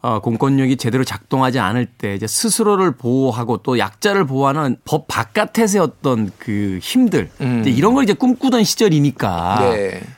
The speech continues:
Speaker 1: 그만큼 그 시대가 법이나 이 권력이 공정하거나 공평하지 않았다, 이런 걸 또 의미하는 게 아닌가 하는 또 생각이 드는데, 자, 상류층의 집을 이렇게 골라서 도둑질을 했다, 어찌됐건 뭐 이런 이야기가 있으면 당장에 이제 내려오는 게 "당장 잡아들여!"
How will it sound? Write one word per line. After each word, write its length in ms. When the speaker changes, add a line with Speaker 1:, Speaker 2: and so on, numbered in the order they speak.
Speaker 1:
그만큼 360
그 140
시대가 680
법이나 400
이 160
권력이 560
공정하거나 640
공평하지 420
않았다, 260
이런 220
걸 180
또 360
의미하는 280
게 80
아닌가 200
하는 120
또 80
생각이 240
드는데, 400
자, 160
상류층의 600
집을 220
이렇게 240
골라서 500
도둑질을 320
했다, 200
어찌됐건 580
뭐 100
이런 220
이야기가 200
있으면 360
당장에 720
이제 200
내려오는 380
게 320
"당장 320
잡아들여!" 440